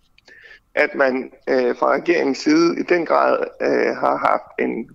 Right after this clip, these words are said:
hundrede procent lukkethed, så vi faktisk ikke rigtig kunne se, hvad er det egentlig, som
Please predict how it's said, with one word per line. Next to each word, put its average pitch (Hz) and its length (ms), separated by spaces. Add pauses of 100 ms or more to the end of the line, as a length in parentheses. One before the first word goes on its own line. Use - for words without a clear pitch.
(100)
hundrede 180 220
procent 127 220
lukkethed, 160 440
så 135 100
vi 120 100
faktisk 165 200
ikke 185 140
rigtig - 240
kunne 127 140
se, 214 300 (560)
hvad 175 140
er 147 200
det 170 100 (120)
egentlig, 127 280
som 120 320